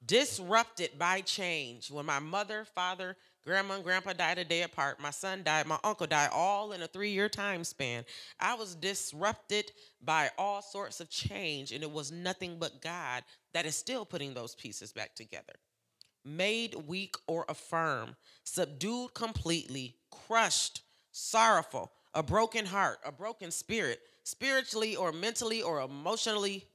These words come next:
bankrupt, cut off, disconnected,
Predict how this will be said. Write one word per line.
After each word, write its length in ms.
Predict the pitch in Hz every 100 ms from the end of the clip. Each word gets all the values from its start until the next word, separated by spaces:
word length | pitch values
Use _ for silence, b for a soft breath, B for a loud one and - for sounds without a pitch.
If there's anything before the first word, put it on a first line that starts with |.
| _
bankrupt, 720 | 170 180 170 131 110 - - - _ _ _ _ -
cut 220 | 247 226
off, 460 | 160 98 - - - _ _ _
disconnected, 840 | 196 247 - 247 180 156 - 147